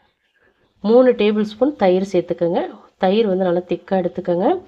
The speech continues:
தயிர் சேர்த்துட்டு, பச்சை மிளகாய் ஒரு ஆறு, பூண்டு குட்டி குட்டியா இருக்கிற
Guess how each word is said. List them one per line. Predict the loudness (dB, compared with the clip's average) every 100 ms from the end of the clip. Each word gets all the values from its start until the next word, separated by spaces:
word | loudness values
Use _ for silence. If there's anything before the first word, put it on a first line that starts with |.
| -20 _ _ _ _ _ _ _ _ _ _ _ _ _ _ _ _ _ _ _ -2
தயிர் | 0 2 0
சேர்த்துட்டு, | -2 0 0 0 -2 _ _ _ -4
பச்சை | -2 0
மிளகாய் | 0 2 0 0
ஒரு | 0 0
ஆறு, | 0 0 0 -2 -8 _
பூண்டு | 2 2 2 0
குட்டி | -4 -4
குட்டியா | -4 -2 -2
இருக்கிற | 0 -2 -2